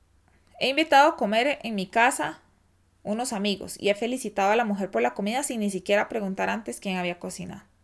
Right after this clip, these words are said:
He presentado a una mujer por el cargo o la posición de su marido. "Esta es la mujer de", en vez de por su nombre y profesión.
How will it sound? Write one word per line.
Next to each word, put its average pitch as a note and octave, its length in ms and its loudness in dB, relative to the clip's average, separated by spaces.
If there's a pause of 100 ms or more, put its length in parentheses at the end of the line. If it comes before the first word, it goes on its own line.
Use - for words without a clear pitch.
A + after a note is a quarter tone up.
(1040)
He A#3+ 80 2
presentado A#3+ 760 4
a A#3+ 60 2
una A#3+ 120 -2
mujer A3+ 320 -4
por A#3+ 140 0
el F#3+ 140 -2
cargo G#3 320 2
o A#3+ 60 2
la A3+ 120 2
posición F3 440 -8
de E3+ 80 -10
su G3+ 140 -6
marido. - 360 -6 (360)
"Esta A#3+ 280 0
es C#4 60 0
la B3+ 80 0
mujer G3+ 320 -2
de", - 240 -8 (540)
en F3 140 -4
vez F#3 140 4
de B3+ 80 0
por A#3+ 180 -6
su F3+ 140 -6
nombre F#3+ 260 -4
y - 20 -6
profesión. F#3 460 -10